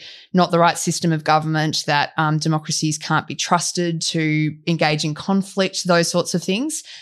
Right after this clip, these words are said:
These are very, very dangerous ideas. And so, um, something I'm very passionate about in my role is actually trying to fight back against this. This is, uh,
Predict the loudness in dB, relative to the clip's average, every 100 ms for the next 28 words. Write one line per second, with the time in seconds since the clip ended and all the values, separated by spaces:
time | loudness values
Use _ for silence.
0 | _ 2 4 2 2 2 4 4 2 0
1 | -2 -2 0 2 2 0 0 -2 -2 -2
2 | -2 -2 -2 -2 -2 -6 -2 0 0 0
3 | 0 2 0 -4 -10 -20 -20 _ _ 2
4 | 4 2 -2 -6 -2 0 0 0 0 0
5 | 0 -2 -2 -2 0 0 2 2 2 0
6 | 0 0 2 0 0 -2 -2 -2 -2 -4
7 | -2 -2 0 0 0 0 0 0 0 -2
8 | -4 -8 -8 -8 -8 -6 -8 -2 -2 0
9 | -2 -4 -6